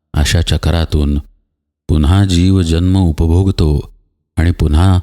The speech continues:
त्या देहाला मरण हे येतंच. एकूण काय, अशी त्याची फरफट सदा न कदा सुरू आहे.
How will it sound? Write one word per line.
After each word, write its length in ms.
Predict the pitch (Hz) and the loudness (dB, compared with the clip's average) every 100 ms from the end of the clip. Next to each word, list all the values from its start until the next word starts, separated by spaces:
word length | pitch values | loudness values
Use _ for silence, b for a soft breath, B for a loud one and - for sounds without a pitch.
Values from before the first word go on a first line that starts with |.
| - _ | -4 _
त्या 140 | - 82 | -4 -2
देहाला 520 | 76 73 73 78 82 | 0 0 0 0 0
मरण 440 | 76 71 73 80 | 0 0 0 0
हे 280 | 78 73 80 | 0 0 0
येतंच. 520 | 71 71 82 76 - - _ _ _ _ _ _ _ _ _ _ - | 0 -2 -4 -4 -8 -14 _ _ _ _ _ _ _ _ _ _ -6
एकूण 300 | 87 98 101 | -4 -2 -2
काय, 280 | 80 78 73 _ _ _ _ _ - | -2 -2 -4 _ _ _ _ _ -4
अशी 220 | 73 - - | -2 -2 -2
त्याची 240 | 78 - - | -2 -2 -2
फरफट 460 | - 78 - 90 92 | -2 -2 -2 -2 -2
सदा 440 | - 80 76 76 | -2 -2 0 0
न 100 | 95 | 0
कदा 300 | 95 85 82 | -2 -2 -2
सुरू 280 | 80 82 73 | -2 -2 -2
आहे. 340 | 73 69 62 | 0 -2 -4